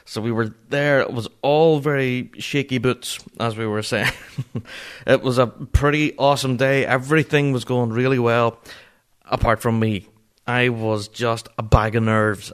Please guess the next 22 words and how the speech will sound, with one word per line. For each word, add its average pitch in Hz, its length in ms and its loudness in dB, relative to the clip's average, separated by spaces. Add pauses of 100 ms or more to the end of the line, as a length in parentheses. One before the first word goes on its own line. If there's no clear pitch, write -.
I 110 80 -4
don't 117 140 -2
know 107 100 -4
what 127 300 2
it 165 100 4
was. 156 560 6
It 117 180 -10
just, - 280 -8
something 165 420 2
about 165 240 4
the 135 80 0
World 175 320 6
Championship 156 580 -2
seemed 156 440 0
to 143 100 -2
really 143 300 0
put 143 260 0
me 131 80 0
on 120 160 0
edge 139 360 0
that 117 200 0
weekend. 113 380 -2